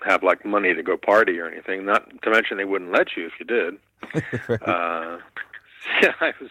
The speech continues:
Speaker 1: really going, "Really? Is that what this is about?" You know. <laughs> Um,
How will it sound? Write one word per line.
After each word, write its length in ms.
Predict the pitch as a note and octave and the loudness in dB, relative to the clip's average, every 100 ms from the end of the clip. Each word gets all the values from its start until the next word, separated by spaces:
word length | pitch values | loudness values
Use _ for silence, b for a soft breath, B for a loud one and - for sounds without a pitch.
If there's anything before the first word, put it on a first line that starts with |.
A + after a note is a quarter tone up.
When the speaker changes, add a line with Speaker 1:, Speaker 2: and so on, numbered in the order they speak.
| - | -6
Speaker 1:
really 280 | C4+ A2+ F#2 | -2 0 -2
going, 200 | G2 F2 F#2+ | -4 -6 0
"Really? 380 | G#3 C#4+ F4+ | 4 4 4
Is 120 | E4+ G3+ | 2 0
that 160 | A#3 | -4
what 100 | D#4 | -4
this 120 | D4 A#3 | -4 -2
is 100 | C4+ | 0
about?" 400 | A#3 C4+ C4+ - D#3+ | 0 2 0 0 -2
You 100 | C#3+ | 0
know. 260 | B2 - - - | 2 2 0 -4
<laughs> 260 | - - - B B B B B B B B - - | -14 -14 -16 B B B B B B B B -4 0
Um, 600 | F2+ F2+ E2+ E2+ E2 - | 0 0 -2 -4 -8 -14